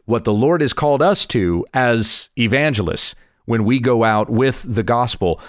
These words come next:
Be responsible. Don't be the kind of a person that is just trying to get blood on your theological sword so you can stand over them victorious and go, "Ha ha, I beat you in an argument." We're not trying to beat the person in an argument.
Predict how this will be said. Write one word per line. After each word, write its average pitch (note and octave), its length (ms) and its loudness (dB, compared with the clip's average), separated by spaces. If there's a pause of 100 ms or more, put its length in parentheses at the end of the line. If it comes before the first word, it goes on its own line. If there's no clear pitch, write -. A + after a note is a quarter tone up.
(280)
Be C3+ 180 2
responsible. D#3+ 800 0 (160)
Don't C3 280 0
be C#3+ 200 2
the C3+ 120 0
kind D3 200 0
of B2+ 60 0
a A#2+ 40 0
person C3 440 0
that G#2+ 180 0 (300)
is A2+ 200 0
just - 280 -2
trying D#3 240 0
to C#3+ 80 0
get B2 260 0
blood D3 420 4 (120)
on B2+ 160 2
your A#2 100 2
theological C#3 720 2
sword B2 500 2
so B2+ 120 2
you A#2 160 2
can G#2+ 320 0
stand D#3 400 0
over D3 120 2
them C#3+ 140 0
victorious C#3 460 2
and B2 60 0
go, B2 100 4
"Ha G3 180 0
ha, G3 220 2
I D3+ 100 2
beat D3 320 0
you F3 120 2
in D#3 40 0
an D3 100 0
argument." C#3+ 440 0 (280)
We're B2 160 0
not D#3 240 0
trying F3+ 380 2
to A#2+ 80 2
beat D#3 380 -2
the D3 60 0
person C3 420 0
in A2+ 100 2
an A2+ 80 0
argument. C3 560 0